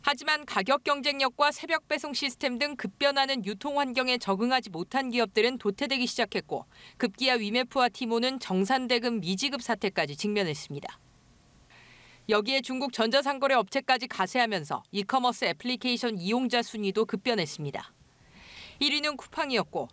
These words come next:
다른 국내 이커머스가 지키고 있던 이, 삼 위에는 알리, 테무 등 C커머스가 진입했습니다.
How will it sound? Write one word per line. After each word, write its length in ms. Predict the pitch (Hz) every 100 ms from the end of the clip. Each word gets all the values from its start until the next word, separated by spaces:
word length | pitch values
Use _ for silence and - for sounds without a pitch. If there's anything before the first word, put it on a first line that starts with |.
| -
다른 260 | 220 240
국내 300 | 240 233 269
이커머스가 640 | 240 185 269 262 240 - 240
지키고 400 | - - 254 233
있던 320 | 202 254 240
이, 160 | 208 226
삼 220 | - 277
위에는 420 | 262 180 214 190 -
알리, 320 | 175 208 277
테무 380 | - 269 254 254
등 140 | 277
C커머스가 680 | 262 339 - 302 247 - 165
진입했습니다. 840 | 147 202 202 175 - 151 143 -